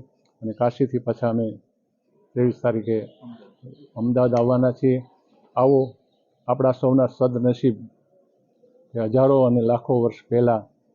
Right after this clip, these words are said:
શ્રી રામચંદ્રજી ભગવાને, મર્યાદા પુરુષોત્તમે પોતાનું જીવન મર્યાદિત જીવિત અને ખૂબ જ આપને શુભ સંદેશ અને સંસ્કારનો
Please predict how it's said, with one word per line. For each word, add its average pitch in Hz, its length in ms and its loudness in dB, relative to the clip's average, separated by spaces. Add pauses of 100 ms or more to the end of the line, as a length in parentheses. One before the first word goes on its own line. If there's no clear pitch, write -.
(560)
શ્રી 120 120 -2
રામચંદ્રજી 123 720 0
ભગવાને, 113 540 0 (200)
મર્યાદા 123 380 2
પુરુષોત્તમે 117 640 -4 (720)
પોતાનું 127 420 2
જીવન 127 420 2
મર્યાદિત 127 500 2
જીવિત 127 320 2 (720)
અને 117 320 0 (440)
ખૂબ 143 220 2
જ 135 100 2
આપને 123 260 2
શુભ 131 360 -4
સંદેશ 131 360 2
અને 120 160 0
સંસ્કારનો 127 840 -2